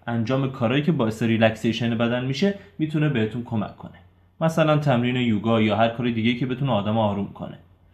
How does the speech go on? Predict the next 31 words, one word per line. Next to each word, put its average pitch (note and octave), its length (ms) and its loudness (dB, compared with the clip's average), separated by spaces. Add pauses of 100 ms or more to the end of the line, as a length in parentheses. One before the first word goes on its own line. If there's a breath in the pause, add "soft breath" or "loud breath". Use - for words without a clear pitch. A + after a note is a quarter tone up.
(480 soft breath)
به G3 100 2
غیر G#3 160 4
از G#3 160 4
کارهایی A2+ 280 2
که A#2+ 100 0
برای A2+ 280 2
ریلکس A2 340 0
کردن A2 360 -2
بدن A2+ 220 0
می‌شه A2 220 -2
انجام A2 420 0
داد، B2+ 460 2
چند E3 280 4
تا F3+ 80 0
توصیه C#3 460 0
خیلی D#3+ 320 2
مهم C#3 320 0
دیگه A2 220 0
هم A#2 200 0
وجود G#2 260 -4
داره F2 200 -12 (400 soft breath)
که B2 120 0
انجام A2+ 360 2
دادنشون B2+ 440 0
می‌تونه C#3 240 0
از - 180 -4
خیلی D3+ 360 0
از A2+ 100 0
سردردها G#2 540 -2
جلوگیری G#2 420 0
کنه. - 280 -12